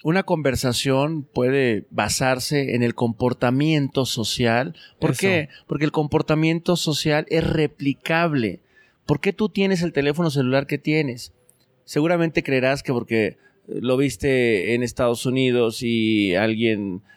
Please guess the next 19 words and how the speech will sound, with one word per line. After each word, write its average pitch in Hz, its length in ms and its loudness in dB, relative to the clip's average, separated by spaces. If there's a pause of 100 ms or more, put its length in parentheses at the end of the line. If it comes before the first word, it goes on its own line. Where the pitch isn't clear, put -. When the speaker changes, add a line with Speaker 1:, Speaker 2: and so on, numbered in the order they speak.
(160)
Speaker 1:
eh, 113 440 2 (300)
te 117 100 2
dijo 117 220 0
que 120 100 2
lo 113 120 0
compraras, 131 400 -2
pero 156 160 -2
no 175 120 0
es 170 160 0
así. 117 380 -6 (200)
Lo 139 160 0
viste 180 240 0
en 185 120 2
la 131 100 2
mesa 165 400 2
de 143 100 2
conversación 120 720 -2
de 131 120 2
alguien, 120 380 -2